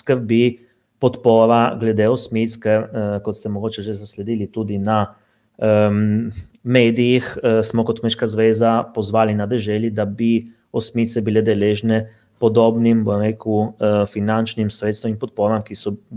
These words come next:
ki do danes so bile, eh, namenjene predvsem, eh, turističnim kmetijam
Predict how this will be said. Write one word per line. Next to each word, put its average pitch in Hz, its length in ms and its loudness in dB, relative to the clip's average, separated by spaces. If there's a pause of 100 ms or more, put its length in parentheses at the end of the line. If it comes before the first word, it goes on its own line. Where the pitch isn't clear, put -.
(320)
ki 113 180 0
do 110 140 0
danes 104 340 0
so 104 120 -8
bile, 101 280 -2 (560)
eh, 107 320 4
namenjene 107 760 2
predvsem, 104 540 -4
eh, 104 260 -4
turističnim 104 540 -6
kmetijam 104 560 -4